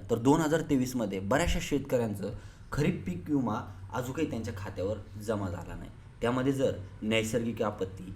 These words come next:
येलो मोजक, अतिवृष्टी, तसंच पावसाचा खंड, शेती पिकाचं नुकसान, अशा ठिकाणी, काही ठिकाणी तर पंचनामे पण करण्यात आले आणि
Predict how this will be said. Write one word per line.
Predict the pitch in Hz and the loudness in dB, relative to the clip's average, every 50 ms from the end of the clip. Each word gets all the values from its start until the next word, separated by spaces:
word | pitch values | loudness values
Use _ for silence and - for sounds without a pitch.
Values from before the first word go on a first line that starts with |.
| - - - - - | -14 -14 -14 -6 0
येलो | 110 120 120 120 120 117 | 4 6 8 8 10 8
मोजक, | 110 110 110 104 90 95 95 90 98 - - - - | 8 6 4 2 2 2 0 0 -2 -4 -10 -6 -2
अतिवृष्टी, | - 113 117 - 123 117 117 117 113 110 - 95 95 92 92 92 - - - - - | -2 -2 0 0 0 0 0 0 0 -2 -4 -6 -6 -6 -6 -8 -8 -10 -8 -6 -4
तसंच | 117 - 110 92 | -4 -4 -4 -6
पावसाचा | - - 107 107 107 107 - 117 98 113 104 104 | -2 2 4 4 4 4 4 2 2 0 0 0
खंड, | - 98 92 - 92 92 92 - - | -2 -4 -4 -4 -6 -6 -8 -8 -6
शेती | - - 127 123 - 139 | -2 -2 0 0 0 0
पिकाचं | - - 127 - 123 - - 107 | 0 0 2 2 2 2 0 -2
नुकसान, | 104 98 90 - - 98 98 92 - - - - - - | -2 -4 -4 -6 -8 -8 -8 -8 -10 -12 -14 -14 -10 -6
अशा | - - 165 202 | -4 -2 0 0
ठिकाणी, | 190 - - - 107 98 104 107 | 0 2 2 2 2 2 0 -2
काही | 104 - 143 151 160 | -2 0 0 0 0
ठिकाणी | 165 165 127 - - 131 | 0 0 0 2 0 0
तर | 117 - - - - - - - - - - | 0 -2 -2 -4 -4 -6 -12 -16 -4 4 6
पंचनामे | 156 156 147 170 175 165 165 165 175 | 6 8 8 6 4 4 4 4 2
पण | 170 185 190 | 2 2 0
करण्यात | 170 160 139 120 113 101 95 92 | 2 4 4 4 2 2 0 -2
आले | 90 90 90 92 98 - - - - - | -2 -2 -4 -6 -6 -10 -12 -14 -6 -2
आणि | 123 156 151 123 101 | 0 2 2 2 0